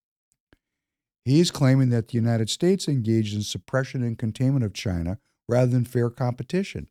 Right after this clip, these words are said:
Okay, this is when we get into real B S now,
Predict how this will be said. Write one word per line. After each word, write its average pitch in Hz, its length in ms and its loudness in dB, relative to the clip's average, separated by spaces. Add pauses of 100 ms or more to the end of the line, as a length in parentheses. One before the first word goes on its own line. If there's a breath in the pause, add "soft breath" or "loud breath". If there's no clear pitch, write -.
(360)
Okay, 123 460 0 (1200)
this 214 300 4
is 180 120 2
when 156 200 2
we 131 100 2
get 120 160 4
into 113 220 0
real 101 220 0
B 90 340 -2
S 80 300 -6
now, - 260 -16